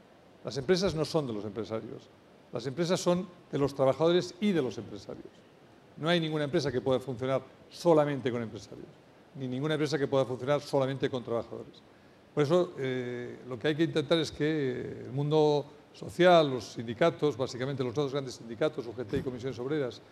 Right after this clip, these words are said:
y también, eh, por parte de los empresarios, la C O E, seamos capaces de encontrar conjuntamente con el gobierno una fórmula para intentar avanzar, ¿no?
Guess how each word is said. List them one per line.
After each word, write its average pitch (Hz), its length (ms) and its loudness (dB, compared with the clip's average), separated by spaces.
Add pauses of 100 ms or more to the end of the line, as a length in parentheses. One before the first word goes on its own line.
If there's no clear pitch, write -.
(260)
y 151 80 -4
también, 127 460 0 (300)
eh, 117 180 -8
por 110 140 -6
parte 139 260 2
de 131 100 4
los 120 120 -4
empresarios, 127 440 -2
la 117 100 -2
C 127 180 -2
O 139 100 2
E, 143 140 0 (260)
seamos 143 320 -4
capaces 135 380 2
de 127 80 0
encontrar 123 460 2 (260)
conjuntamente 131 580 -4
con 117 160 -6
el 110 60 -8
gobierno 131 480 -2 (240)
una 147 160 -2
fórmula 151 440 2 (280)
para 135 280 0
intentar 131 520 0
avanzar, 107 440 -2
¿no? 131 120 -16